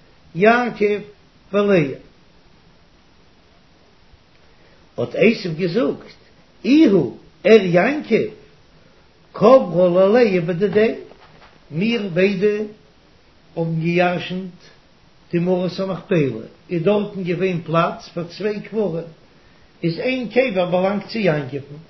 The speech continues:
האט ער שוין דארט קבר געווען לאה. והא דא פריש, דדיהו, דאס וואס איז איבערגעבליבן,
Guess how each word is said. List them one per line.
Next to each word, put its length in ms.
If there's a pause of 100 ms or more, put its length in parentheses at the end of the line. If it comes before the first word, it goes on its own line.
(280)
האט 180
ער 160
שוין 240
דארט 240
קבר 280
געווען 280
לאה. 300 (880)
והא 420
דא 80
פריש, 920 (720)
דדיהו, 520 (600)
דאס 260
וואס 240
איז 120
איבערגעבליבן, 720